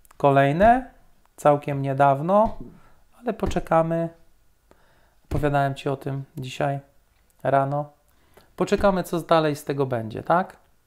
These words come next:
Jakby co, to przypomnimy telewizom, że coś, coś, że tak powiem, konkretnego, natomiast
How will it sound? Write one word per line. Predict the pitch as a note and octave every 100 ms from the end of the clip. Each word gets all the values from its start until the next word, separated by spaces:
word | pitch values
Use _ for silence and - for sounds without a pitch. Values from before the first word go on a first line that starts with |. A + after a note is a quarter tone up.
| _ _ _ _ _ _ _ _ _ _ _ _ - - _ _
Jakby | F#3 E3+
co, | F3 D#3
to | D3+
przypomnimy | - D3 D3 C3+ B2+ A2+ A2+
telewizom, | A#2 A2+ A#2 A#2 A#2 A2+
że | A2+ A2 - _ _ _ _ _ _ _ _ _ _ - _ _ _ _ _ _ _ _ - - - _ - _ _ _ - _ - - _ -
coś, | - D#3 -
coś, | - D#3 D3
że | - C#3+
tak | C3+ C3
powiem, | - C3 B2+ B2+ B2 B2 _ _ _ _ _ _ _ _
konkretnego, | - C3+ C3 B2+ C#3 D3 D3 C#3
natomiast | C3 - C3 C3 C3 - _ -